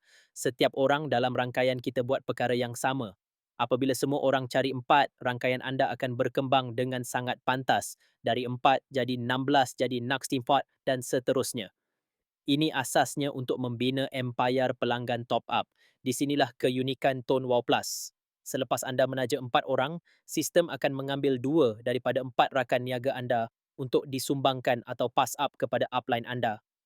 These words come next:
Persoalan, adakah anda rugi? Sama sekali tidak. Keuntungan anda, walaupun rakan niaga itu berpindah kepada upline anda,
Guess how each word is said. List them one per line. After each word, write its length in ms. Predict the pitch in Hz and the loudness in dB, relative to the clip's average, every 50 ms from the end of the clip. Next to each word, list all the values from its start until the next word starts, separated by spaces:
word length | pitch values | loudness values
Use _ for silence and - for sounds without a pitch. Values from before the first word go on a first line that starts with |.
| _ _ _ _ _ _ - | _ _ _ _ _ _ 0
Persoalan, 560 | 135 - - 175 127 139 139 113 104 107 - - | 0 2 2 2 2 4 2 2 0 -2 -6 -2
adakah 400 | 127 131 143 160 - - 151 156 | 0 2 2 2 2 2 0 0
anda 260 | 143 143 139 139 139 131 | -2 -2 2 4 4 4
rugi? 400 | 127 131 127 127 147 120 107 110 - | 4 2 0 0 -2 -4 -4 -6 -8
Sama 240 | - - 123 131 123 | -4 -4 -2 -2 -2
sekali 260 | - - 127 131 123 | 0 0 0 0 0
tidak. 380 | - - 151 143 131 107 - _ _ _ _ _ _ _ _ _ _ _ _ _ _ _ _ _ - | -2 2 4 6 6 4 4 _ _ _ _ _ _ _ _ _ _ _ _ _ _ _ _ _ -4
Keuntungan 480 | 180 156 165 156 123 165 151 151 139 - | -2 0 0 2 2 2 2 2 0 -2
anda, 400 | 135 131 131 123 110 101 101 _ _ _ _ _ _ _ | -4 -4 0 0 0 -2 -2 _ _ _ _ _ _ _
walaupun 380 | - 127 127 151 160 - 180 175 | 0 4 6 6 6 4 4 2
rakan 320 | 160 156 - - 143 143 | 4 4 4 2 0 0
niaga 240 | 143 139 131 156 156 | 0 -2 0 0 0
itu 160 | 143 131 160 | 0 0 -2
berpindah 480 | 143 131 131 127 - 147 151 151 151 131 | 0 0 -2 -4 -2 -4 -2 0 0 -2
kepada 300 | - - 131 - 127 131 131 | -2 -4 -4 -4 -2 -2 -2
upline 380 | 127 131 - - 139 135 135 | -2 -4 -2 0 0 0 -2
anda, 420 | 131 127 131 127 135 139 143 156 | -2 -6 -6 -2 0 0 0 -2